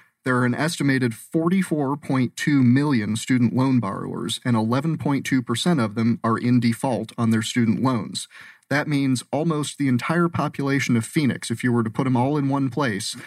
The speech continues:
that's how many people, the whole metro area of Phoenix, that's how many people are currently in default on student loans in this country. And that's why this is a topic of discussion for this podcast.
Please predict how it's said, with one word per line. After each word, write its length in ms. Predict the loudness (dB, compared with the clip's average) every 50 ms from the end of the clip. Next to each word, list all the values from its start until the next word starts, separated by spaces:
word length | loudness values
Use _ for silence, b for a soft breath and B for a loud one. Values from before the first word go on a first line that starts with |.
| B B B -4 -2
that's 280 | 0 0 0 0 -2 -2
how 180 | -2 -2 0
many 240 | 0 0 2 0 0
people, 380 | 2 0 0 0 0 -4 -6 -6
the 100 | -4 -2
whole 180 | -2 -2 0
metro 380 | 0 -2 -4 -4 -4 -2 -2 0
area 280 | 0 2 2 2 2 2
of 120 | 0 0
Phoenix, 460 | 0 2 2 2 2 0 -4 -8 -8 -4
that's 240 | -4 -4 -2 -2
how 140 | -2 -2 -2
many 160 | 0 0 0
people 400 | 2 2 0 2 2 0 -2 -2 -2
are 140 | -4 -4 -4
currently 540 | -4 -4 -2 -2 -2 0 0 0 -2 0
in 260 | 0 2 2 2 4 2
default 540 | 2 0 0 0 -2 -2 -2 -4 -8 -10 -8
on 180 | -4 -2 -2 -2
student 360 | -2 0 0 0 0 0 -2
loans 260 | -2 -4 -4 -2 -2
in 120 | -2 -2 -2
this 140 | -4 -4
country. 400 | -4 -4 -4 -4 -4 -8 -12 -14 -16 B B B B B B B B 0
And 160 | 2 2 2
that's 220 | 2 0 -4 -4
why 160 | -4 -4 -2
this 180 | -2 -4 -4 -6
is 100 | -4 -4
a 60 | -4
topic 380 | -2 -2 -2 -2 -4 -6 -8 -8
of 80 | -8
discussion 480 | -8 -8 -6 -4 -2 -2 -2 -2 -2 -2
for 100 | -2 -2
this 160 | -2 -2 -2
podcast. 680 | -2 -2 0 0 -2 -2 -4 -10 -10 -10 -14 -14 -14